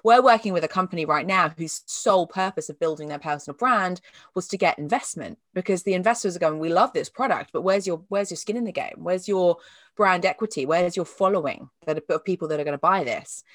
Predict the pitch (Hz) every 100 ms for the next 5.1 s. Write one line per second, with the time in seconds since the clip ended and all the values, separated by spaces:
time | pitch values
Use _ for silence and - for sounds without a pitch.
0 | - - _ - 190 180 196 185 - 185
1 | - 185 214 - 175 247 180 - - 190
2 | 190 165 214 190 160 165 170 - 165 -
3 | 160 156 170 175 165 156 175 185 240 175
4 | 135 131 - 156 151 - 143 190 170 135